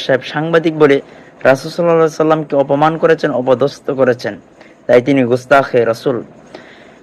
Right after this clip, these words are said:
আসলেই এরা মূলত রাসূল সাল্লাল্লাহু আলাইহি সাল্লামকে সম্মান করতে জানে না বিধায় এক এক সময় রাসূল সাল্লাল্লাহু আলাইহি সাল্লামকে নিয়ে আপনার কটূক্তিপূর্ণ মন্তব্য করে থাকে।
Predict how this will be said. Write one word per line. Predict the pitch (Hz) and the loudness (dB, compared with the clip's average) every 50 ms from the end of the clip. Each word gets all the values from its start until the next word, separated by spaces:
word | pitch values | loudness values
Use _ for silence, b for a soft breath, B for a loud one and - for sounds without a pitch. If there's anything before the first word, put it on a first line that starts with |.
| B - | B -2
আসলেই | - 143 151 - 190 190 190 202 208 202 196 196 - - - - - _ _ - - | 0 0 0 2 2 4 6 6 4 4 2 -2 -8 -14 -18 -20 -20 _ _ -4 2
এরা | 139 147 160 165 170 180 | 4 6 6 6 6 4
মূলত | 180 190 185 180 180 | 4 0 2 4 4
রাসূল | 156 151 151 147 160 | 6 6 4 2 -2
সাল্লাল্লাহু | 156 175 185 180 175 165 | 0 2 4 4 4 2
আলাইহি | - 190 175 | 2 0 0
সাল্লামকে | 175 180 175 160 185 175 - - | 2 0 0 2 0 -2 0 0
সম্মান | 175 175 175 175 175 170 156 | -2 -2 0 0 0 0 0
করতে | 156 139 - 160 143 127 | 0 0 2 0 2 4
জানে | 139 139 151 156 165 | 4 2 4 2 2
না | 165 156 | 2 2
বিধায় | 151 131 131 131 143 156 - - - - - - - | 2 4 4 4 4 2 -4 -12 -20 -20 -14 -6 -2
এক | 147 156 165 | 2 2 2
এক | 156 - - | 0 0 -4
সময় | 180 170 156 139 139 | -2 0 4 4 4
রাসূল | 139 - - 156 | 2 2 -2 -8
সাল্লাল্লাহু | 160 - - 165 165 160 | -6 -6 -2 0 0 0
আলাইহি | 156 - 165 | 0 0 -2
সাল্লামকে | 165 156 156 151 - 160 160 | -2 -2 -2 -4 -4 -2 -2
নিয়ে | 160 165 - - - _ b b b b b b b b b - 127 | -4 -4 -6 -10 -14 _ b b b b b b b b b -4 -4
আপনার | - - 151 147 143 139 139 - - | -2 0 2 2 2 2 2 0 -4
কটূক্তিপূর্ণ | 175 170 185 175 - - 185 160 165 156 151 143 135 139 | -4 -4 -4 -6 -4 -6 -4 -2 -2 -2 0 0 0 0
মন্তব্য | 143 151 143 160 151 135 131 123 117 | -2 0 0 0 0 2 0 0 0
করে | 123 117 113 - | 0 -2 -2 -2
থাকে। | 117 117 - - | -4 -8 -8 -16